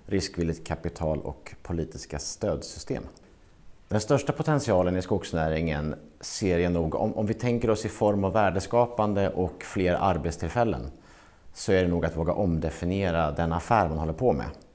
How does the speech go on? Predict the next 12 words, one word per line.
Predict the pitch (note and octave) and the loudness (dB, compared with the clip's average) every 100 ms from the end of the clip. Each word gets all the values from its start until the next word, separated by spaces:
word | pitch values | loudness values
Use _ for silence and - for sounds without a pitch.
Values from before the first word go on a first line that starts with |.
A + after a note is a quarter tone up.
| - - - | -20 -18 -4
Om | G2+ G#2 | 0 0
jag | G#2 | 0
säljer | G#2 G2+ G2 G2 F#2 | -2 0 2 0 0
massa | G2+ G2 - G#2 G#2 | -2 -2 0 0 2
eller | F#2+ | 0
om | F2+ | -2
jag | F2+ | -2
säljer | F#2+ F2+ | -2 -2
papper | - F#2+ - F2+ | -2 -4 -2 -2
eller | F2+ | -2
kartong | - - F#2+ F2+ F#2 F2+ | -4 -4 0 2 2 0
eller | E2 F2+ F#2+ F2 F2 E2 | -2 -2 -2 0 -2 -2